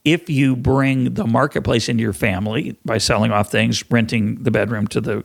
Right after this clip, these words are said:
kid who can pay the most for it, uh, and charging him rent, y-, you'll destroy the family, because that level of intimacy works best without those kinds of transactional interactions. But if he said then, if you then try to extend that, the beauty of the family into the larger,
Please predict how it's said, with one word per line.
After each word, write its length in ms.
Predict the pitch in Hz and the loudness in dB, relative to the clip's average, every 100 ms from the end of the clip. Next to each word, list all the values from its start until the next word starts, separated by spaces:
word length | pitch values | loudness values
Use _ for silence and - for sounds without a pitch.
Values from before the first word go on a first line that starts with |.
| - | -2
kid 160 | 113 | 0
who 100 | 107 | 0
can 140 | 107 101 | 0 0
pay 140 | 113 | 0
the 100 | 104 | 0
most 260 | 107 120 - | 0 0 -2
for 260 | - 104 | 0 0
it, 120 | 107 - | 0 -2
uh, 140 | - | 0
and 100 | - | 0
charging 360 | 220 233 - 127 | 2 2 2 0
him 120 | 117 | 0
rent, 280 | 127 135 151 | 2 0 -2
y-, 160 | - 208 | -4 -6
you'll 220 | - 175 160 | -2 -2 0
destroy 360 | 165 - 127 | 0 2 2
the 100 | 127 | 2
family, 480 | 139 269 208 - - | 0 0 0 -4 -10
because 300 | - 135 120 - | -8 -6 -6 -2
that 280 | 131 151 | -2 0
level 280 | - 127 131 | 0 0 0
of 100 | 127 | 0
intimacy 460 | 110 107 107 127 110 | 0 -2 -2 -4 -4
works 280 | 110 98 - | -4 -6 -6
best 300 | 113 101 - | -6 -6 -4
without 540 | 113 - 113 113 - | -6 -2 0 0 -2
those 400 | - 240 120 113 | -4 0 0 -2
kinds 440 | - - 110 107 - | -4 -2 -2 -2 -4
of 180 | 117 | -8
transactional 760 | - 120 110 104 92 - 117 107 | -4 -4 -2 -2 -4 -6 -6 -4
interactions. 640 | 101 156 190 151 147 117 - - | 0 2 2 0 -6 -8 -10 -6
But 100 | 143 | 0
if 140 | 135 - | 0 0
he 140 | 123 | -2
said 340 | 110 - 180 143 | 0 2 2 2
then, 160 | 127 | -2
if 160 | 113 - | -2 -2
you 80 | 110 | -2
then 200 | 139 135 | -2 -2
try 160 | 131 | -2
to 100 | 127 | -2
extend 520 | 117 - - 156 151 | -2 -4 0 2 2
that, 340 | 139 120 117 _ | 2 0 -2 _
the 100 | 123 | -4
beauty 320 | 117 143 180 | 0 2 2
of 60 | 165 | 0
the 80 | 131 | 0
family 340 | 131 123 117 | -2 -2 -2
into 140 | 120 131 | -2 -4
the 100 | 113 | -2
larger, 560 | 110 131 151 147 107 | 0 2 0 -2 -4